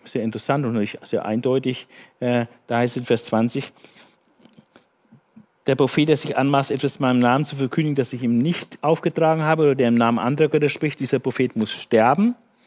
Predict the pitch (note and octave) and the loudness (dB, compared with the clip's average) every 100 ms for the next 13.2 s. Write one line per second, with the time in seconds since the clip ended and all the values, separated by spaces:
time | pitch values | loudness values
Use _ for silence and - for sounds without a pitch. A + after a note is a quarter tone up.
0 | - - - - - _ _ _ _ _ | -20 -20 -20 -20 -20 _ _ _ _ _
1 | _ - D3 G3 A3 G3+ F#3+ G3+ - G3 | _ -2 4 6 6 6 4 4 4 4
2 | F#3 G3+ F#3 F#3+ - A#3 B3 F#3 D3+ D3+ | 4 4 6 4 4 4 6 6 4 0
3 | - C#3 C3 C#3 C3 - - A2+ A2 G2+ | 2 2 2 2 -2 -2 2 4 4 4
4 | G#2+ - F2+ D#2+ - _ _ - B2+ C3 | 0 0 -2 -4 -12 _ _ -10 -8 -6
5 | - C#3+ B2 - A#2 B2 C3 C#3+ - B2 | -2 -2 -4 -4 -2 0 0 -2 -2 -4
6 | A#2+ - A#2+ B2 D3 _ - - - _ | -4 -2 -2 -2 -6 _ -20 -20 -20 _
7 | G2+ D#3+ A#3 A#3 G#3+ - G#3+ G#3 F#3 - | 2 6 6 6 4 4 2 4 -2 0
8 | F#3+ F#3 F3 E3+ E3+ E3+ D#3 D3+ D3+ D3 | 2 2 2 2 2 2 4 4 4 2
9 | - F#3+ B2+ C3+ - _ _ _ _ _ | 2 2 4 2 -4 _ _ _ _ _
10 | D3+ C#3+ C#3 - C3 G#3+ - - D#3 - | 0 0 -2 -2 4 4 4 -4 -4 0
11 | G#2 F2 - _ _ _ _ _ - _ | -2 -2 -12 _ _ _ _ _ -20 _
12 | _ C3+ B2+ E3 A3 - D#3 E3 D3+ A#2 | _ -4 2 4 4 2 0 0 0 -4
13 | - - | -6 -18